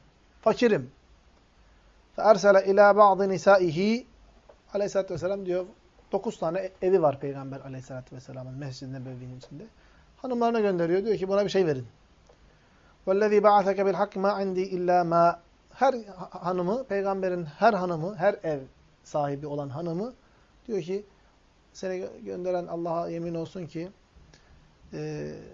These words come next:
hak ile gönderen Allah'a yemin olsun ki, onun adına yemin olsun ki sudan başka hiçbir şey yok." Yani evde sudan başka hiçbir şey yok yani. Sümme ersele ilâ uhrâ. Aleyhisselatü vesselam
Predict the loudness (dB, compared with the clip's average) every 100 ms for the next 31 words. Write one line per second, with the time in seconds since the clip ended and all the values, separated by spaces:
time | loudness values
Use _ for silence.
0 | -20 -8 -8 -4 -4 -4 -4 -6 -8 -8
1 | -8 -6 -8 -10 -10 -12 -12 -14 -8 -8
2 | -6 -10 _ _ _ _ _ _ _ _
3 | -12 -10 -8 -8 -10 -10 -12 -14 -12 -14
4 | -10 -6 -6 -10 _ _ -10 -2 0 0
5 | -4 -4 -8 -8 -12 -12 -16 -20 _ -20
6 | _ _ _ _ _ _ _ _ -12 -8
7 | -6 -6 -6 -6 -6 -8 -10 -12 -14 -16
8 | -16 -16 -20 -20 _ _ _ _ _ _
9 | _ _ _ _ _ _ _ -8 0 2
10 | 4 2 2 2 0 4 6 8 6 0
11 | _ _ _ _ _ _ _ _ _ _
12 | _ -6 -2 0 0 -2 -4 0 2 2